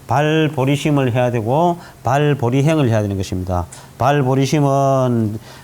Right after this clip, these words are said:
어, 자비와, 어, 또, 어, 지혜를 내는 것이 발보리심이고 발보리행은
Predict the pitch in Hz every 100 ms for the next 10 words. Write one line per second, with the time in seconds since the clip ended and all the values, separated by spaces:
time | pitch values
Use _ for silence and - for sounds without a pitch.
0 | - 110 110 107 - 131 156 170 156 151
1 | 165 165 - - 113 113 110 107 104 101
2 | 101 - 165 165 160 - 120 113 113 190
3 | 175 143 127 127 123 123 123 139 117 120
4 | 110 107 101 107 98 101 104 98 90 -
5 | - - 113 147 156 123 131 151 151 135
6 | 135 156